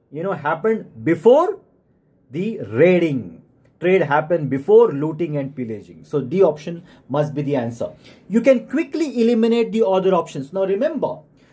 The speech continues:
when the question is asked, "What is the purpose behind a certain fact?"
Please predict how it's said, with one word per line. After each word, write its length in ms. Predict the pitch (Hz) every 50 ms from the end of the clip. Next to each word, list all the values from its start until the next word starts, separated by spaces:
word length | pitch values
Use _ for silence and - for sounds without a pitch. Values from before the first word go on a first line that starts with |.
| _ -
when 220 | - 143 196 240
the 80 | 277 294
question 460 | 285 - 226 220 226 - 262 254 247
is 160 | 247 - - - -
asked, 520 | 180 160 131 117 127 - - - - - _ _ _ _ - - - -
"What 240 | 147 175 240 285 294
is 100 | 311 254
the 100 | 285 269 277 -
purpose 400 | 233 233 240 233 254 233 180 151
behind 580 | 139 180 180 160 156 202 226 262 302 339 294 - 208
a 0 |
certain 600 | 208 - - - 226 226 220 220 220 - 233 226 208 180 180 - - - - -
fact?" 400 | 254 240 190 131 - - _ _